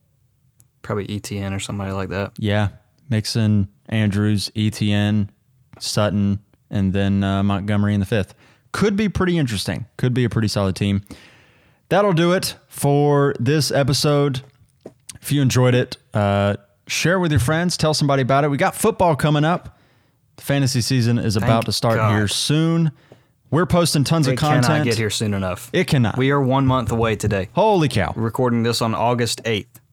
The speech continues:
Speaker 2: Holy cow. Ben, I
Speaker 1: One,
Speaker 2: can't wait.
Speaker 1: one month.
Speaker 2: Oh, my God.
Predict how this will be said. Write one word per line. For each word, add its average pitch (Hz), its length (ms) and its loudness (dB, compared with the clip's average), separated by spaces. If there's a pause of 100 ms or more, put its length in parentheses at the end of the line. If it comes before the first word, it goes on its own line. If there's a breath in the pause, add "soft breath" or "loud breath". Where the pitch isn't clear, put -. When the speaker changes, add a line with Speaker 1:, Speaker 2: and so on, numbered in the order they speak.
Speaker 2:
Holy 226 340 2
cow. 110 320 -4
Ben, 180 340 2
I 107 40 -4
Speaker 1:
One, 117 180 2
Speaker 2:
can't 131 140 4
wait. 98 240 0
Speaker 1:
one 143 360 0
month. 123 360 -2 (380)
Speaker 2:
Oh, 160 240 2
my 107 160 2
God. 80 220 -4